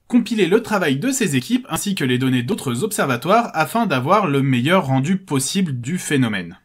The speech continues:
Après ce travail acharné lui ayant fait perdre deux ans de retard supplémentaire sur son calcul de la trajectoire de Mars, Kepler publie enfin les résultats de toutes les informations à sa disposition en mille six cent six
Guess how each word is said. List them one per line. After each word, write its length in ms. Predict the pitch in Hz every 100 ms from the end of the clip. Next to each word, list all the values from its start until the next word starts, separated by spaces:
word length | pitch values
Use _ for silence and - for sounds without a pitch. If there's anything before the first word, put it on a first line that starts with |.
| _
Après 240 | 147 - 269
ce 120 | 226
travail 380 | 139 156 131 131
acharné 420 | 240 - 147 143
lui 160 | 208 131
ayant 220 | 120 123
fait 160 | 120 123
perdre 360 | 135 127 113
deux 220 | 110 185 185
ans 100 | 139
de 80 |
retard 400 | 220 208 196 156
supplémentaire 600 | - 208 196 185 151 160 139
sur 160 | -
son 140 | 123 120
calcul 320 | 123 120 123
de 80 | 107
la 100 | 101
trajectoire 480 | - 107 98 92
de 80 | 95
Mars, 380 | 180 254 - - - - _ -
Kepler 340 | 302 - 180 196
publie 300 | 156 139 131
enfin 300 | 175 202 233
les 100 | 202
résultats 420 | 135 165 175 185 175
de 120 | 113
toutes 240 | - 180
les 180 | 120 120
informations 580 | 190 220 190 175 151 135
à 80 | 160
sa 140 | 214
disposition 800 | 185 185 151 127 123 - 254 294 120
en 80 |
mille 160 | 143 247
six 160 | - 196
cent 160 | 123
six 340 | - 202 240